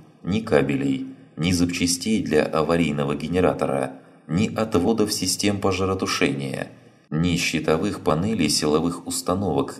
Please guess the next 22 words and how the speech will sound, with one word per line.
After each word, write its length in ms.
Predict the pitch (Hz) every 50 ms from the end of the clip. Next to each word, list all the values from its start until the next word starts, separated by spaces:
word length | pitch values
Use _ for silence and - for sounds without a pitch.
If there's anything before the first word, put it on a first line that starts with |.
| -
или 200 | - 80 73 73
ведущих 680 | 73 71 76 76 76 - 101 95 87 - - - 78 73
в 160 | 67 69 69
более 340 | 71 85 87 87 76 76 73
глубокие 720 | 73 78 80 80 85 82 85 92 85 85 - - 76 71
коммуникационные 920 | 73 - 76 73 71 67 71 - - - - - 82 78 73 73 73 76 76
дебри 360 | 76 78 85 76 67 76 78
люков. 560 | 85 87 87 - - - 76 - - - - - - - _ - - _ _
Ничего, 680 | - 78 92 104 - - 127 110 87 71 67 67 - - - - - - _ _ _
за 220 | - 73 69 76 76
исключением 640 | 147 - - 82 78 - - 78 80 76 73 73 71
каких-то 440 | 73 71 78 80 76 - - 76
лохмотьев – 680 | 76 73 69 - - - - - - 69 69 69 - - - - - - - _ _
и 140 | 85 92 98
кучки 500 | 92 - - 117 101 - - - - 92
крысиных 640 | - 92 90 90 87 87 92 90 90 87 87 - - 90
экскрементов 840 | 90 - - - - 95 101 101 98 80 71 69 - 73 - -
в 140 | - 85 80
углу. 460 | 87 85 82 78 71 71 67 - - - - - - - _ - - _ _ _
И 80 | -
еще 440 | 82 78 78 76 - - 110 107 - -
Аль-Махмуда 880 | 107 104 104 104 110 110 - - 80 71 71 69 69 69 - 139 -